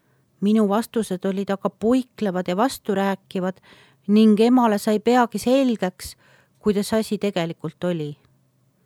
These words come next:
Pealegi tähistas see kell, mida ma pargis kuulsin,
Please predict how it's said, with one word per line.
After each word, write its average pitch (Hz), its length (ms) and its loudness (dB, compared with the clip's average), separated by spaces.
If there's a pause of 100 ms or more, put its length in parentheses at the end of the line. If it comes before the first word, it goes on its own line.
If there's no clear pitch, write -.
(760)
Pealegi 220 540 2
tähistas 196 580 -4
see 190 80 -6
kell, 226 480 -2 (360)
mida 202 180 -2
ma 196 120 -2
pargis 202 420 -4
kuulsin, 190 500 -2